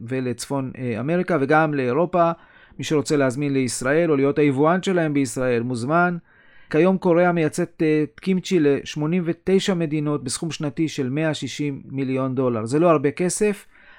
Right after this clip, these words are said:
אבל עבור הקוריאנים זה הרבה מאוד גאווה. קימצ'י זה בשביל קוריאה, זה כמו בשבילנו, הייתי אומר, חומוס. רק שחומוס עוד אוכלים במקומות אחרים, קימצ'י אוכלים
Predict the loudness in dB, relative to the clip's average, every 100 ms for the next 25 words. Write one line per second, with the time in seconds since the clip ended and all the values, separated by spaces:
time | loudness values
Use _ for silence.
0 | -10 -2 0 2 2 2 2 0 0 0
1 | 0 -2 -2 -2 -4 -2 -2 -2 -4 -2
2 | -2 0 2 2 2 0 -2 _ -6 0
3 | 0 0 -2 -2 -8 -14 -12 -10 -2 -2
4 | 0 0 0 2 0 -2 -6 _ _ _
5 | -8 -6 -2 0 0 -2 0 2 2 0
6 | 0 2 2 2 0 -4 _ _ _ -4
7 | 0 2 2 4 4 2 2 2 2 -2
8 | -6 -10 _ _ _ _ _ -8 -4 -2
9 | 2 2 2 2 2 2 2 0 0 -2
10 | -2 0 0 0 0 -2 -2 -2 -2 0
11 | 0 -2 -6